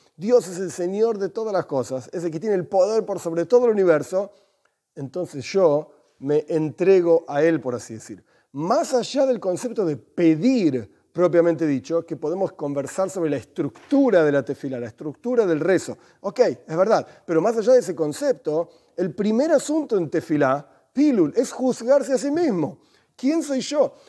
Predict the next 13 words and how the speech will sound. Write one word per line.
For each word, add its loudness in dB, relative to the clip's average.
Pero -2
solamente 2
me 0
doy 0
cuenta -2
de -2
quién -6
soy -4
yo 0
cuando 0
realmente 2
estoy -4
parado, 2